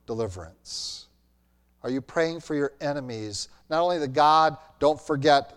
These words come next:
that they've done to us, but also, "God, forgive them. They don't know what they're doing." Are we praying that kind of prayer? Right alongside of that psalm of lament,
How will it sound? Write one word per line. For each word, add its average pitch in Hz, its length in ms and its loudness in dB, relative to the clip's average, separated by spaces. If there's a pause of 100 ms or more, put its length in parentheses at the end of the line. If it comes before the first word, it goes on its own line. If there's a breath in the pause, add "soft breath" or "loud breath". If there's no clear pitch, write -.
(140)
that 135 240 0
they've 123 180 0
done 151 260 2
to 123 180 -4
us, 113 280 -2 (280 soft breath)
but 127 120 -2
also, 143 560 2 (240 soft breath)
"God, 127 480 2 (2000)
forgive 135 340 -2
them. 95 380 -6 (1700)
They 117 120 -10
don't 117 160 -2
know 110 80 -2
what 110 140 -4
they're 101 100 -6
doing." 95 340 -8 (3250)
Are 110 60 -14
we 110 140 -8
praying 135 300 -4
that 131 260 0
kind 113 180 -6
of 101 120 -12
prayer? 98 400 -8 (300)
Right 131 240 4
alongside 147 480 2
of 151 60 2
that 135 120 0
psalm 156 380 0
of 131 80 -6
lament, 151 420 0